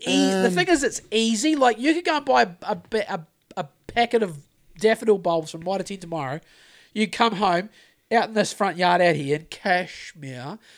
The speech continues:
Speaker 1: you just get a spade, you just dig down, like, you just, you know, you just, you just dig a little hole, right? Break up that earth, break up a bit of it.
Speaker 2: Not into it.
Speaker 1: Drop the bulbs in.
Speaker 2: Nah.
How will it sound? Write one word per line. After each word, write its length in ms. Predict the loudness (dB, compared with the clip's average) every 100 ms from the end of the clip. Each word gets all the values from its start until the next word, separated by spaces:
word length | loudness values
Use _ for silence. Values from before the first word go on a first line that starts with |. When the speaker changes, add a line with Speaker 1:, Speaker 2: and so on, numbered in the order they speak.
| _
Speaker 1:
you 100 | 0
just 140 | 2
get 100 | 2
a 40 | 2
spade, 500 | 0 2 4 4 2
you 100 | -6
just 240 | -8 -2
dig 200 | -2 0
down, 280 | 0 0 0
like, 180 | -4 -4
you 100 | -4
just, 240 | -2 -4 _
you 140 | 2 4
know, 60 |
you 160 | 4 2
just, 200 | -2 -8 _ _
you 140 | -2
just 160 | -2 0
dig 120 | 0
a 60 | 2
little 180 | -2
hole, 300 | -2 -2 -2
right? 220 | -2 -4 -6 _ _ _ _ _ _ _ _ _ _ _ -20 -4
Break 320 | 4 6 6
up 140 | 2
that 180 | 4 4
earth, 480 | 6 4 2 -20 -20 _ _ _ _ _ _ _ _ _
break 220 | 2 4 4
up 100 | 2
a 60 |
bit 160 | 0 0
of 60 | 2
it. 160 | 0 _
Speaker 2:
Not 280 | -2 2 2
into 200 | 2 -2
it. 80 | -4 _ _
Speaker 1:
Drop 360 | 0 6 6 6
the 80 | 4
bulbs 360 | 6 6 4
in. 140 | 0
Speaker 2:
Nah. 100 | 0